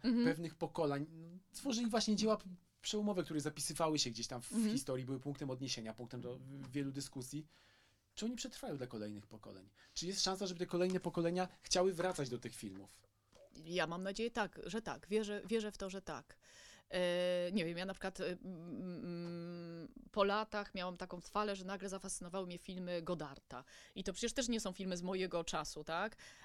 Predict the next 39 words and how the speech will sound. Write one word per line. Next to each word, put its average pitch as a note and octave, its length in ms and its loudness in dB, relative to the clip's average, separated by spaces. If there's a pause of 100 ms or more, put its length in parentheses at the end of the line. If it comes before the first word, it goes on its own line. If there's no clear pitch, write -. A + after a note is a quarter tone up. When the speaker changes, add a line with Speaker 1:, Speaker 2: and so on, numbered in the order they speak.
Speaker 1:
Ale G3+ 240 4
t-, - 120 -4
wspaniale B3+ 560 2
to E3+ 80 -6
się - 160 -6
ogląda. D3 480 -4
Albo, F3 280 6
nie A#3 140 8
wiem, E3+ 220 0
niemiecki G3+ 460 4
ekspresjonizm. F3+ 920 -2 (240)
O, A#3+ 160 12
genialne A3+ 840 10
filmy E3+ 360 -6
zupełnie, D#3 440 -4
właściwie G3+ 260 2
jakby A3 200 2
komiksy. B3+ 720 4 (300)
I A3+ 80 6
wierzę, G#3 640 6
że G#3 200 0
przyjdzie A3+ 400 0
teraz A3+ 280 -2
jeszcze, A#3 200 0
no A#3+ 120 2
akurat A#3+ 220 0
im A#3+ 80 4
nie A#3+ 80 4
pokazywałam, B3+ 540 4
ale F#3+ 120 4
wierzę, G#3 280 4
że A#3 80 -2
też D4+ 180 0
to G#3 120 -2
może D#3+ 220 -4
ich, D#3 180 -8 (360)
e, F3 260 6
zafascynować. E3+ 1000 -2 (360)
E, F3 60 0